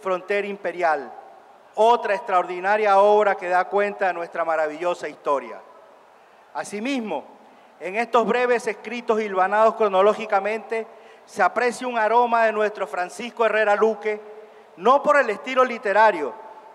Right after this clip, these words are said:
toda vez que este extraordinario hombre de letras hizo de la historia fabulada una manera de estudiar la genealogía de Venezuela, pero sí por la frescura del lenguaje, la originalidad del relato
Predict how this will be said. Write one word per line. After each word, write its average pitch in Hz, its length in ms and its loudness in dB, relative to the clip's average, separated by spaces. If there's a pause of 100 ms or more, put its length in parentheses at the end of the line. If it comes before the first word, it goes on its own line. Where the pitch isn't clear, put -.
(100)
toda 180 260 4
vez 220 200 2
que 240 120 0
este 233 160 0
extraordinario 214 720 2
hombre 214 320 2
de 190 60 0
letras 214 360 -2
hizo 208 300 -2
de 202 60 0
la 180 60 -6
historia 208 400 -2
fabulada 196 1080 0
una 214 240 2
manera 208 340 0
de 208 80 4
estudiar 196 680 0 (360)
la 175 160 0
genealogía 175 720 0
de 202 80 4
Venezuela, 170 640 -2 (800)
pero 170 240 -4
sí 269 360 -8 (560)
por 175 160 0
la 170 140 0
frescura 233 540 0
del 226 160 4
lenguaje, 214 720 2 (440)
la 175 200 4
originalidad 190 760 2
del 233 160 2
relato 220 640 2